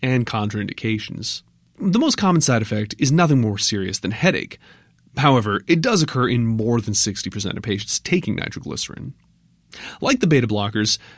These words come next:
nitroglycerin can cause hypotension and is contraindicated in patients with cardiogenic shock. There's also a relative contraindication, in particular, for patients with inferior wall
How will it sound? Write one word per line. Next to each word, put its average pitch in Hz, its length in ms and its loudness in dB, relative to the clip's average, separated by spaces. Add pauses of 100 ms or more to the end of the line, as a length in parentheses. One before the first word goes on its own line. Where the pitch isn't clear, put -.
(120)
nitroglycerin 190 640 0
can 120 140 -2
cause 107 260 -4
hypotension 113 800 -4
and 127 100 2
is 117 100 2
contraindicated 160 1160 0
in 120 140 -2
patients 107 360 -2
with - 120 -18
cardiogenic 98 560 -6
shock. - 500 -8 (1080)
There's 175 160 2
also 302 200 -2
a 190 100 0
relative 131 480 0
contraindication, 101 1000 -4 (120)
in 117 120 0
particular, 107 720 -2 (240)
for 151 100 -4
patients 220 340 2
with 170 240 0
inferior 156 600 4
wall 101 420 -2